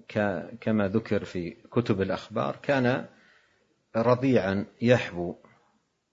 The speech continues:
فأصابه حجر، رماه واحد من هذيل فأصاب فيه مقتلا فقتله. قال: "وربا الجاهلية موضوع،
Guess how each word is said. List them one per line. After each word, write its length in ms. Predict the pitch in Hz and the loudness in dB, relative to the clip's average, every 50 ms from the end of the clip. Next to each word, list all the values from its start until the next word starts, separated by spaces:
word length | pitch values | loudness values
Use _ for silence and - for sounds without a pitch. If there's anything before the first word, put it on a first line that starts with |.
| _ _ _ _ _ _ _ _ _ _ _ _ _ _ _ - | _ _ _ _ _ _ _ _ _ _ _ _ _ _ _ -2
فأصابه 1200 | - 107 104 101 95 95 98 - - - 110 - - - 143 151 147 139 139 123 127 147 147 143 | 2 2 4 4 2 0 -2 -4 -4 -6 -4 -4 0 0 2 2 2 2 2 2 2 2 0 -2
حجر، 480 | - - - 135 110 95 98 87 - - - _ _ _ _ _ _ _ _ _ _ _ _ _ _ _ _ _ _ _ _ _ _ _ _ _ _ _ _ _ _ _ - 104 | -2 2 2 2 2 2 -2 -4 -4 -8 -20 _ _ _ _ _ _ _ _ _ _ _ _ _ _ _ _ _ _ _ _ _ _ _ _ _ _ _ _ _ _ _ -4 -2
رماه 340 | 104 104 113 113 107 95 95 | 0 2 2 2 2 0 2
واحد 420 | 101 110 110 104 - - 95 92 | 2 2 2 2 0 -4 -4 -4
من 360 | 95 92 90 92 92 92 90 | -2 -2 -2 -2 -2 -2 -4
هذيل 840 | 92 - - - 95 104 107 90 104 110 131 147 151 151 - - - - | -6 -8 -10 -8 -4 -2 -2 2 2 2 2 2 0 -4 -6 -12 -16 -20
فأصاب 1040 | - - - 117 110 107 101 98 90 71 - - - 113 - - 127 120 113 104 104 | -16 -6 -2 0 0 2 0 0 -2 -4 -6 -6 -6 -6 -4 0 2 2 2 2 0
فيه 320 | 98 - 113 104 95 95 | -2 0 -4 -4 -4 -2
مقتلا 540 | 95 107 120 123 - - - 147 143 139 123 | -2 -2 -2 -2 -4 -8 -8 -6 -4 -2 -2
فقتله. 680 | 110 - 107 - - 95 - - 80 78 73 73 73 - _ _ _ _ _ _ _ _ _ _ _ _ _ _ _ _ _ _ _ _ _ _ _ _ _ _ _ _ _ _ _ _ _ _ _ _ _ _ _ _ _ _ _ _ _ _ _ _ _ _ - | -2 -2 -2 0 0 0 0 -2 -6 -6 -6 -8 -10 -14 _ _ _ _ _ _ _ _ _ _ _ _ _ _ _ _ _ _ _ _ _ _ _ _ _ _ _ _ _ _ _ _ _ _ _ _ _ _ _ _ _ _ _ _ _ _ _ _ _ _ -2
قال: 240 | - 131 135 135 | 2 4 6 8
"وربا 760 | 135 131 131 131 147 160 143 151 160 151 156 - - - - 120 | 8 10 10 8 8 6 4 4 4 4 2 -2 -6 -2 2 2
الجاهلية 640 | 113 107 113 123 123 120 127 131 139 156 156 143 | 2 4 4 4 4 4 4 2 2 4 4 4
موضوع، 500 | 117 120 123 117 110 104 117 117 98 - | 6 6 6 6 6 6 6 4 4 4